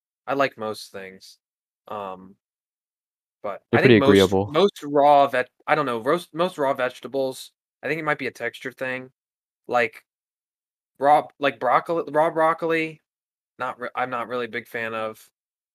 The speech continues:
Speaker 2: What about
Speaker 1: um,
Speaker 2: tomatoes?
Speaker 1: Tomatoes, yeah, I mean,
Speaker 2: Yeah,
Speaker 1: obviously not
Speaker 2: yeah, I
Speaker 1: by
Speaker 2: don't like
Speaker 1: themselves, but I'll have them on, like, a salad or something.
Speaker 2: I don't like raw
Speaker 1: Um,
Speaker 2: broccoli either,
Speaker 1: I think it's
Speaker 2: uh,
Speaker 1: just, like,
Speaker 2: uh,
Speaker 1: raw broccoli, raw carrots, um,
Speaker 2: Yeah.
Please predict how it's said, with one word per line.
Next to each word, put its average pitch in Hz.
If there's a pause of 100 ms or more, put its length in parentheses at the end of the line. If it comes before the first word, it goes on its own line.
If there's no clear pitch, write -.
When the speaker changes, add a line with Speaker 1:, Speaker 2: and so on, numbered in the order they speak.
(140)
Speaker 2:
What 139
about 151
Speaker 1:
um, -
Speaker 2:
tomatoes? 101 (1120)
Speaker 1:
Tomatoes, 151
yeah, 131
I 131
mean, 143
Speaker 2:
Yeah, 135
Speaker 1:
obviously 135
not 151
Speaker 2:
yeah, 143
I -
Speaker 1:
by -
Speaker 2:
don't 180
like 180
Speaker 1:
themselves, 120
but 131
I'll 151
have 165
them 147
on, 123
like, 117
a 107
salad 123
or 107
something. 104 (440)
Speaker 2:
I 117
don't 165
like 120
raw 104
Speaker 1:
Um, 104
Speaker 2:
broccoli 92
either, 90
Speaker 1:
I -
think 202
it's -
Speaker 2:
uh, 180
Speaker 1:
just, -
like, 131
Speaker 2:
uh, 220 (580)
Speaker 1:
raw 170
broccoli, 156
raw 131
carrots, 120 (400)
um, 113
Speaker 2:
Yeah. 107